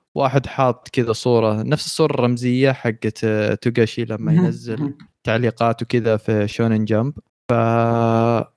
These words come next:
Speaker 1: وطبعا اليوزر نيم كذا يو إن فور في فايف إس كذا عشوائي كذا،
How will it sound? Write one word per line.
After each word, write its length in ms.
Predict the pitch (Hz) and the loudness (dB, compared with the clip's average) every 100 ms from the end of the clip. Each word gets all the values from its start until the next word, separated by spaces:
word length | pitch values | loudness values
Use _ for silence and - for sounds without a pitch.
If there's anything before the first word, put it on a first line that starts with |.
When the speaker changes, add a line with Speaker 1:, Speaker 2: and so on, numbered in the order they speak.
| _ | _
Speaker 1:
وطبعا 1120 | 202 196 71 71 71 - - - 135 139 139 | -10 -6 -4 -4 -4 -6 -8 -6 -2 0 0
اليوزر 380 | 135 143 135 131 | 2 0 0 0
نيم 340 | 135 135 123 - | 0 2 0 -2
كذا 320 | 113 113 104 | 0 2 2
يو 220 | 113 113 | 2 0
إن 480 | 113 113 120 117 110 110 117 - | 0 -2 -2 -4 -6 -10 -16 -20
فور 440 | - 120 113 110 | -4 0 0 -2
في 340 | 113 117 113 107 | 0 0 2 0
فايف 480 | 117 110 107 - | 0 2 0 0
إس 300 | 113 110 - - | -2 -2 -6 -6
كذا 560 | 113 104 53 57 78 - _ - | -2 0 -2 -4 -6 -10 _ -4
عشوائي 560 | 120 - 135 110 98 98 | -4 0 0 0 -2 -4
كذا، 760 | - 117 107 107 58 60 60 | -4 0 0 -2 -6 -8 -8